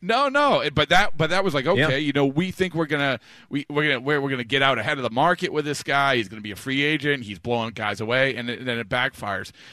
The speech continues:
Speaker 1: So you give him credit for a lot of the, you know, the developing Schreiber
Speaker 2: Yeah.
Speaker 1: and Strahm and
Speaker 2: He
Speaker 1: all this,
Speaker 2: deserves a
Speaker 1: but,
Speaker 2: ton of credit for that.
Speaker 1: But, but you're, but you're right. I mean, I think that I don't care if Whitlock's going there. I,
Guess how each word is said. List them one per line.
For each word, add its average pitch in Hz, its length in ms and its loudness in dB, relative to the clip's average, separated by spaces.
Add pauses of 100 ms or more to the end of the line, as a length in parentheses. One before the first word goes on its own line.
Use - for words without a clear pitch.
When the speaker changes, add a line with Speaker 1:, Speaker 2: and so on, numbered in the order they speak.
(120)
Speaker 1:
So 180 120 2
you 165 120 4
give 247 140 -2
him 233 80 -6
credit 160 340 -2
for 139 140 0
a 120 40 2
lot 123 220 2
of 160 200 -2
the, 131 100 -8
you 127 80 -4
know, 107 120 -6
the 95 100 -16
developing 104 480 0
Schreiber 143 480 2
Speaker 2:
Yeah. 226 120 4
Speaker 1:
and - 140 -6
Strahm 151 380 0
and 143 100 -2
Speaker 2:
He 135 60 4
Speaker 1:
all 175 60 8
this, 165 140 2
Speaker 2:
deserves 208 220 2
a - 20 0
Speaker 1:
but, 185 120 6
Speaker 2:
ton 240 100 2
of - 60 -4
credit 113 240 2
for 90 100 -10
that. 87 100 -4
Speaker 1:
But, 190 160 4
but 190 160 2
you're, 196 120 -2
but 180 200 4
you're 208 140 2
right. 226 340 0
I 151 60 -8
mean, 170 160 -2
I 170 120 4
think 214 260 -6
that 175 320 -6
I 180 60 -2
don't 240 160 -6
care 214 320 -2
if 143 120 -6
Whitlock's 135 480 -4
going 107 220 -4
there. 95 180 -6
I, 196 160 6